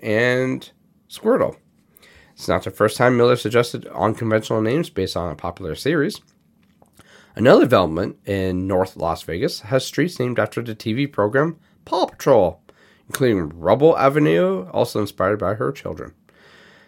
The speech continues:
"The kids that lived in the neighborhood, they loved the street names," she said.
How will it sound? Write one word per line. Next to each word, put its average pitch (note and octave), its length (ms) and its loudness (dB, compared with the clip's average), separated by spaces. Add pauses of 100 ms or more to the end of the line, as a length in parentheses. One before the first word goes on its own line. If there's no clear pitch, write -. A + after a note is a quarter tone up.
(120)
"The - 80 -4
kids G#3 280 8
that D3+ 160 4
lived C#3 240 2
in B2+ 120 2
the A#2+ 100 2
neighborhood, A2+ 500 2 (200)
they A2 160 2
loved A2 280 2
the F#2+ 60 -10
street - 260 -10
names," - 440 -16 (100)
she - 160 -12
said. F#2+ 320 -14